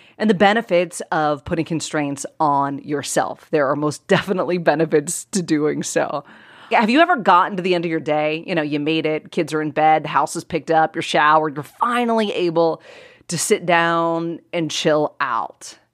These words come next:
For years, this was, like, what I was waiting for every single day. I would wake up in the morning, sometime between, eh, four thirty, five thirty, depending on whether or not I was working out in the morning.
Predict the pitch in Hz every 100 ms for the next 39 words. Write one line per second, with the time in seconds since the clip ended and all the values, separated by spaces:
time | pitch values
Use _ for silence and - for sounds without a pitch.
0 | _ _ - 254 294 254 240 247 185 156
1 | 247 359 339 294 214 220 202 208 175 180
2 | 165 151 143 175 170 165 - 147 147 175
3 | 156 160 160 147 139 147 151 175 165 185
4 | 240 311 320 262 160 147 151 175 165 196
5 | 196 190 165 - 180 175 170 214 285 277
6 | 269 202 190 170 165 170 - 160 160 160
7 | 151 156 156 170 151 143 147 147 143 143
8 | 143 135 151 151 143 - 143 147 151 139
9 | 135 143 151